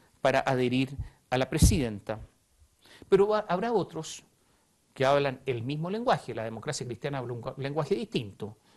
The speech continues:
pero que hablan el mismo lenguaje que la presidenta, que también van a abandonar el barco los próximos días. Comienza una especie de diáspora, de éxodo, de, de retirada gubernamental desde el gobierno, y comienza también la soledad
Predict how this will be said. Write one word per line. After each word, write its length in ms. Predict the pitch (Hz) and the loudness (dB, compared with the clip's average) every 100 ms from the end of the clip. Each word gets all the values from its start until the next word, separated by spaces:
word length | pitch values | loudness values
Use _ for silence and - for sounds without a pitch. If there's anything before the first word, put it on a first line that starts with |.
| _ | _
pero 180 | 147 135 | 0 2
que 80 | |
hablan 240 | 165 175 165 | 2 2 0
el 140 | 143 | -2
mismo 320 | 139 202 214 | 0 0 0
lenguaje 600 | 208 156 156 190 - 135 | 0 -2 0 0 0 -8
que 100 | 131 | -4
la 100 | 127 | -4
presidenta, 600 | 123 127 - 131 131 135 | -4 -4 -2 -2 -2 -4
que 120 | 156 156 | -8 -6
también 260 | 147 175 | -6 -4
van 160 | 202 185 | -4 -2
a 60 | |
abandonar 360 | 156 151 147 160 | -2 -2 -4 -4
el 120 | 151 | -2
barco 260 | 147 165 - | -2 -2 -2
los 140 | 151 | -4
próximos 420 | - 143 143 131 | -4 -6 -4 -4
días. 380 | 127 110 104 - - - - - | -4 -4 -6 -12 -20 -20 -20 -10
Comienza 420 | - 151 185 - | -4 -2 -4 -4
una 80 | 175 | -6
especie 340 | 151 170 - 143 | -4 -4 -2 -2
de 60 | |
diáspora, 540 | 131 160 147 135 127 120 | 0 -2 -4 -4 -2 0
de 160 | 139 | 0
éxodo, 500 | 160 - - 117 110 - - - - - _ | 0 -4 -4 -2 -4 -6 -18 -20 -20 -20 _
de, 640 | - 131 139 131 123 117 110 - - - - | -8 -2 0 0 -2 -6 -6 -4 -4 -6 -10
de 160 | 139 151 | 0 2
retirada 600 | 147 143 143 151 170 156 | 2 0 -2 -2 0 -2
gubernamental 920 | 131 127 123 123 123 113 151 123 110 113 _ _ _ | -2 -4 -4 -8 -10 -6 -4 -4 -8 -14 _ _ _
desde 220 | 131 135 | -2 0
el 80 | 135 | 0
gobierno, 540 | 127 135 131 110 104 - - | 0 0 0 -2 -10 -14 -14
y 100 | - | -8
comienza 420 | 147 151 180 196 196 | -2 0 0 -2 -4
también 280 | 151 170 | -4 -4
la 80 | 185 | -6
soledad 580 | - 165 147 131 180 151 | -4 -4 -2 -2 -2 -4